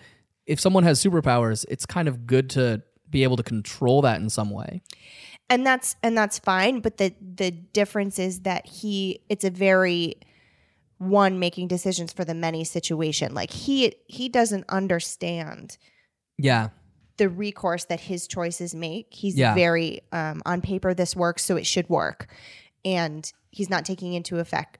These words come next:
Speaker 2: uh, account the humanity of it or
Speaker 1: Yeah.
Speaker 2: how it's going to affect the supers or the non-supers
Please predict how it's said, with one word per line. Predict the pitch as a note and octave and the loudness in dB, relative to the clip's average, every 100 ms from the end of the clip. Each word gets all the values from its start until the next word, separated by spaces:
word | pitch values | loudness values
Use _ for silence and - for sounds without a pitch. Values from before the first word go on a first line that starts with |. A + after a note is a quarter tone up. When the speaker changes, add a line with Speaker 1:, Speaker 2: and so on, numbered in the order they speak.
| - | 0
Speaker 2:
uh, | F#3 - | 2 0
account | F#3 - E3+ - F3+ | -2 -4 -4 -4 -8
the | |
humanity | F3 - F3 E3+ D#3+ E3 F3+ G#3 | -10 -8 -6 -4 -4 -6 -8 -6
of | A#3 C#4+ | -4 -4
it | F#4 - | -6 -6
or | F#3 E3+ F3 | -4 0 2
Speaker 1:
Yeah. | - | 4
Speaker 2:
how | F3 | 2
it's | D#3+ | -2
going | - F3 F3 | -6 -8 -8
to | E3 | -10
affect | F3 E3+ E3+ | -6 -6 -6
the | F3 | -6
supers | - F3+ F3 E3 | -6 -6 -6 -6
or | E3 | -6
the | E3 | -8
non-supers | E3 D#3 D3+ E3+ D#3+ D#3+ D3+ - | -6 -6 -6 -8 -4 -4 -4 -6